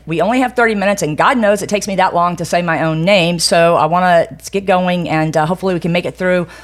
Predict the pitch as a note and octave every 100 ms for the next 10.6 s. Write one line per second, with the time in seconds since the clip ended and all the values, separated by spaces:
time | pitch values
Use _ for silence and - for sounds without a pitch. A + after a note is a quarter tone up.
0 | - F3+ F3 F3+ F3+ D#3+ E3+ - F#3 E3
1 | D#3+ D#3+ D#3+ - E3+ D3+ - - - -
2 | C4 E4+ A#3 B3 - B3+ G#3+ F3+ D3+ E3+
3 | F3+ F#3+ G3 A3 B3+ - G#3+ - A3 F#3
4 | D3+ C#3 A3 - - - - F#3+ F3 -
5 | C#3+ C#3+ A3 - D#4+ A#3+ - F#3+ D3+ D#3+
6 | - - - - F3 F3+ A#3 B3+ F#3+ D#3
7 | F#3 G#3 F3 F3+ - A3+ - F3+ F3+ G#3
8 | F#3 E3+ A2+ - - D3 D#3 F#3+ A3+ -
9 | D#4+ E4 A3 - - F3 - D4 D#4+ G#3+
10 | - - C3+ - - -